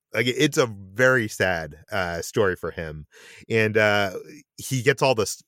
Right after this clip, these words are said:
cra-, he's a pro wrestling fan. That's one of the reasons why he wanted to be part of that W C W thing. And, uh, okay, now this is a big preamble to what this is. This documentary follows, like, he wants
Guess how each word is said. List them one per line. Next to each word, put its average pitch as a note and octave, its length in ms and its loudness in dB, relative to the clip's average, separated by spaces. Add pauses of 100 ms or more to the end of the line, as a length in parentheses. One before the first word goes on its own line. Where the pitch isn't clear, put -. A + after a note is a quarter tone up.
(140)
cra-, - 260 -6
he's A2 300 -8
a A2 40 -8
pro C3 220 0
wrestling C3 460 0
fan. C#3 400 0
That's A#2 260 0
one A#2 160 0
of A2 60 -6
the A2 60 0
reasons G#2+ 320 -4
why F#2 160 2
he G2 120 -8
wanted F#2 280 -4
to E2 60 -16
be F2 100 -8
part G2+ 220 -2
of F#2+ 60 -4
that F#2+ 140 -4
W G2 180 -6
C G#2 120 -12
W G2 180 -8
thing. G2+ 220 -8 (460)
And, G2+ 340 -2
uh, G2 300 0 (600)
okay, F2 260 -4
now A2 120 0
this D#3+ 200 0
is G3 80 -4
a F#3 80 6
big C3+ 260 0
preamble A2 500 0
to - 100 -10
what F#2+ 160 -2
this - 180 -4
is. F2+ 240 -2 (360)
This G#2+ 120 -4
documentary D3 800 2 (200)
follows, B2+ 520 4
like, A#2 360 -2
he C#3+ 460 -10 (500)
wants D3 640 -2